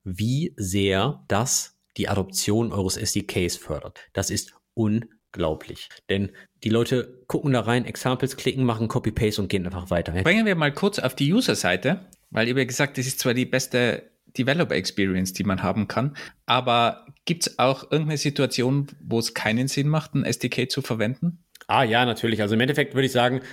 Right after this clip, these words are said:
Speaker 1: wenn du wirklich nur einen A-P-I-Call machen musst, ja, oder einen oder vielleicht zwei. Und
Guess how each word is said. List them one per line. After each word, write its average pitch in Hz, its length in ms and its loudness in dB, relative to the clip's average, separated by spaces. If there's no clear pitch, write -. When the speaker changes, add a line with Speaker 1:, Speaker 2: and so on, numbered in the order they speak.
Speaker 1:
wenn 113 140 2
du 113 80 2
wirklich 127 200 0
nur 117 100 0
einen 107 200 2
A-P-I-Call 90 480 -2
machen 76 240 -6
musst, - 200 -14
ja, 101 100 -2
oder 90 280 -4
einen 92 240 0
oder 92 160 -4
vielleicht - 320 -6
zwei. 71 340 -8
Und 95 500 0